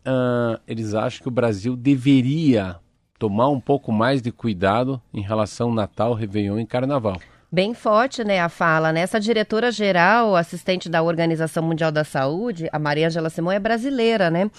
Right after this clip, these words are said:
Speaker 1: Hum.
Speaker 2: E ela alertou que essa nova onda de covid na Europa é uma amostra, e a gente deve ficar atento a ela, de que só a vacinação não é suficiente.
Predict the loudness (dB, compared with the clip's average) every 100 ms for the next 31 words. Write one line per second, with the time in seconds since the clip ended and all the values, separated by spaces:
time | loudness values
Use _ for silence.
0 | -16 -10 0 4 6 6 6 6 6 4
1 | 4 0 0 -2 -2 0 -2 0 0 2
2 | 2 4 2 2 -2 -6 -6 -6 -4 -2
3 | 0 2 2 0 2 2 2 0 2 6
4 | 6 4 -2 -4 -2 -4 -2 -2 -2 -6
5 | -2 -2 -2 -2 -4 -2 0 0 0 -2
6 | -6 -10 -4 0 2 0 -4 -4 -4 0
7 | 0 0 0 2 0 -2 -12 -10 -4 -4
8 | -4 -12